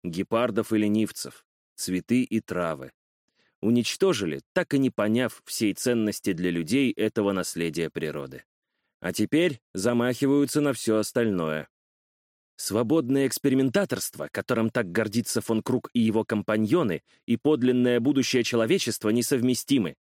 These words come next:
Фон Круг — человек из прошлого, он разрушитель. Я благодарен вам, Николай Николаевич, за то, что вы подтвердили мои мысли.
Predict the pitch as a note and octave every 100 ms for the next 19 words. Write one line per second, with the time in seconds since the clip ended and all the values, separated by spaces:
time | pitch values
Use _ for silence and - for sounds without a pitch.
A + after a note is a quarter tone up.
0 | _ _ _ _ _ A#2 B2 A#2+ D#3+ E3
1 | - - C3 D3 C#3 C#3 - - D3+ -
2 | F2 D2+ G2 D3 D3+ C3 D#3 - F#3+ -
3 | D2+ - _ _ _ _ _ _ _ _
4 | - C#3+ C#3 C3 A#2 G#2+ F#2 D#2 D#2 D2+
5 | D2+ D#2+ F2+ F2 E2+ D#2+ F#2 A#2+ A2 F2
6 | F2 G2+ C3 B2 B2 A#2 A#2 - G#2+ G2+
7 | F#2+ G#2+ F#2 F2 D#2+ D2 - C#2